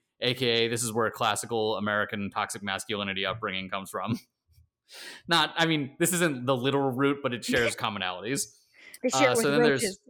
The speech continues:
Speaker 2: roaches. <laughs>
Speaker 1: Yeah. <laughs> Then there's parasociality, which has three sublevels, which is communal, adults cohabitate but only take care of their own young, quasi-social, uh, adults cohabitate and share in brood care,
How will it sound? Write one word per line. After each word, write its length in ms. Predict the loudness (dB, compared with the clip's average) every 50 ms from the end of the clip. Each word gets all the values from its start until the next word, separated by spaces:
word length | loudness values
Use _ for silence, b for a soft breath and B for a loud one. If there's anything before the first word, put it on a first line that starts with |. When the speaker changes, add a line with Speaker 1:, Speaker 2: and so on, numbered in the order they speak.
| -10 -8
Speaker 2:
roaches. 280 | -4 -4 -4 -4 -6 -8 -20
<laughs> 0 | _ _ _ _ _ _ -20 -20 _ _ -2
Speaker 1:
Yeah. 480 | 0 2 4 4 4 2 2 0 -4 -6 -10
<laughs> 480 | -10 -10 -10 -14 -14 -12 -10 -8 -4 0
Then 100 | 2 4
there's 160 | 4 4 4
parasociality, 1160 | 2 0 2 4 4 4 4 4 4 4 4 4 2 2 2 2 2 2 0 0 0 -2 -2 B B B B B
which 160 | -4 0 2
has 180 | 2 2 2 2
three 220 | 2 2 2 2
sublevels, 720 | 4 4 4 4 4 4 2 2 2 2 0 0 0 -2
which 180 | -2 -2 -2 0
is 160 | -2 -2 -4
communal, 640 | -2 0 0 2 2 2 2 2 2 2 0 0 -2 -4
adults 340 | -2 0 2 2 2 2 0
cohabitate 640 | 0 0 2 2 2 0 0 0 -2 -2 -2 -2 0
but 100 | -2 -2
only 220 | 0 0 0 0 0
take 220 | 0 -2 -2 0
care 160 | 0 0 0
of 80 | 2 2
their 160 | 0 -2 0
own 200 | 0 0 0 0
young, 340 | 0 0 0 0 -2 -4 -8 -10 b b b b b
quasi-social, 1000 | -2 0 0 0 0 0 -2 -2 -2 -2 -2 -2 -2 -2 -2 0 -2 -2 -4 -6 -4
uh, 320 | -2 -2 0 0 -2 -2 -4 -6 -4
adults 300 | -2 0 0 0 -2 -2
cohabitate 580 | -2 0 2 2 2 0 0 -2 -2 -2 -2 -2 -4
and 120 | -6 -6
share 300 | -4 -2 0 0 2 2
in 120 | 0 0 -2
brood 280 | 0 0 0 0 -2
care, 320 | -4 -4 -2 -2 -2 -4